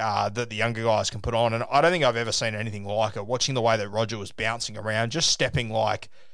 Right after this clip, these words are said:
we've never <laughs> seen anyone step before. To see it live like that when he was seventeen, eighteen, just unbelievable. And then to see only eighteen months later, he was lifting an N R L trophy for the Sydney Roosters and was such a key cog in that team. And then, of course, he goes on to be the Warriors captain. He's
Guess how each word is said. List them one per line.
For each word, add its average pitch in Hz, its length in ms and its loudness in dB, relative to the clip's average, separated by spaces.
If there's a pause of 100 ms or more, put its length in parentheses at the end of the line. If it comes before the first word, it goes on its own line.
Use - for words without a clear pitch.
(160)
we've 131 200 0
never 139 320 4
<laughs> - 0 -
seen 139 340 2
anyone 113 360 0
step - 280 -2
before. 113 320 -2
To 110 80 -4
see 156 140 4
it 143 140 4
live 123 340 6
like 113 180 2
that 123 180 2
when 110 100 -4
he 131 100 0
was 113 120 -2
seventeen, 120 520 0
eighteen, 123 560 0 (420)
just 151 220 2
unbelievable. 120 480 4
And 117 80 0
then 127 120 2
to 127 60 0
see 127 220 4
only 123 200 2
eighteen 127 280 4
months 117 240 0
later, 113 220 2
he 117 120 0
was 110 200 -4
lifting 113 260 -4
an 113 80 -2
N 117 140 0
R 110 200 2
L 107 120 -2
trophy 113 340 0
for 107 140 -8
the 104 80 -10
Sydney 113 260 -4
Roosters 113 460 -4
and 107 120 -4
was 107 280 -2 (260)
such - 240 2
a - 60 -4
key 127 280 0
cog 123 420 2 (500)
in 135 140 2
that 117 200 0
team. 127 320 4
And 123 100 0
then, 123 120 2
of 110 100 -4
course, 147 280 4
he 123 60 -4
goes 123 240 4
on 120 140 2
to 117 80 0
be 117 80 0
the 110 100 0
Warriors 117 440 4
captain. 123 460 -2
He's 110 420 -2